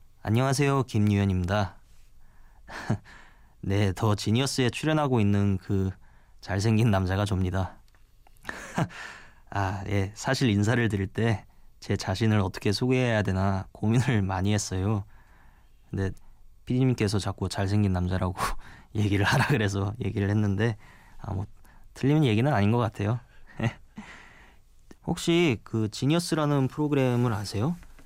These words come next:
케이블 방송에서, 어, 지금 방영하고 있는 뭐 서바이벌 리얼리티 프로그램인데요. 어, 저번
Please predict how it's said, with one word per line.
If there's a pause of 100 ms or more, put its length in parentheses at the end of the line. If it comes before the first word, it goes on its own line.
(280)
케이블
방송에서,
어, (440)
지금
방영하고
있는 (400)
뭐
서바이벌
리얼리티
프로그램인데요. (460)
어,
저번